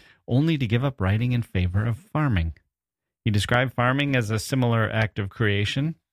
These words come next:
The pleasures of growing crops from seeds and working the land were similar to the pleasures he had derived from managing words on the page. And he was very successful at agriculture. I read somewhere that he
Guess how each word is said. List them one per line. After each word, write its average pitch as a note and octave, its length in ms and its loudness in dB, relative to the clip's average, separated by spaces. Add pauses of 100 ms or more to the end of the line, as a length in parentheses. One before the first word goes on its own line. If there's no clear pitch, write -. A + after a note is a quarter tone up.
(220)
The - 80 -6
pleasures A#2 540 0
of F#2+ 200 -8
growing F#2+ 300 -2
crops - 360 -2
from F#2+ 260 -6
seeds D3 500 -4
and F2 260 -2 (340)
working B2+ 320 0
the G#2 100 2
land D3+ 340 2
were B2 100 0
similar E3+ 440 0
to D#3+ 120 -4
the B2 120 -4
pleasures B2+ 500 -4
he A2 160 -4
had G#2 200 0
derived G2 560 0
from F2+ 380 -6
managing G#2 500 0
words A#2 360 0
on A2+ 140 0
the A#2 80 0
page. E2+ 540 -6 (600)
And F#2 140 -2
he F2 80 -4
was F#2+ 140 -4
very C3+ 260 0
successful C#3 640 -2
at G2 160 -2
agriculture. A2 720 -4
I B2+ 100 0
read A#2 280 -2
somewhere A#2 400 -2
that A#2 160 0
he G2 200 -4